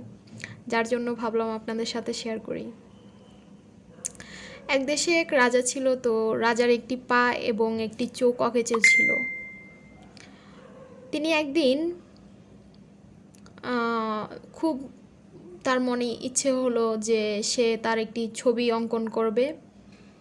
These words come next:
অঙ্কন করানোর জন্য অঙ্কন শিল্পীদেরকে ডাকলেন, কিন্তু কেউ রাজার ছবি আঁকতে চা-, আহ, চাচ্ছিল না, কারণ সবাই ভাবছিল কানা আর ল্যাংড়া রাজার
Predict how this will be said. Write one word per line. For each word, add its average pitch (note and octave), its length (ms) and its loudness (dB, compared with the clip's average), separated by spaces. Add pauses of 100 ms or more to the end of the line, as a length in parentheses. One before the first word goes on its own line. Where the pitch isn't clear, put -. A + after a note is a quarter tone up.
(100)
অঙ্কন A#3+ 300 -2
করানোর A3+ 480 0
জন্য A3+ 600 -2 (500)
অঙ্কন A#3+ 320 -2
শিল্পীদেরকে A#3 720 0
ডাকলেন, A3 720 -2 (1500)
কিন্তু C#4 720 0
কেউ D#4 500 0
রাজার C4 340 4
ছবি C4+ 400 2
আঁকতে C4+ 280 0
চা-, - 160 -2
আহ, G#3 640 -4
চাচ্ছিল A#3 400 -2
না, - 340 -6
কারণ A3 520 0 (380)
সবাই C4 340 4
ভাবছিল A#3+ 720 0 (460)
কানা B3 360 6
আর A3 460 0
ল্যাংড়া A#3+ 440 4
রাজার A#3+ 360 4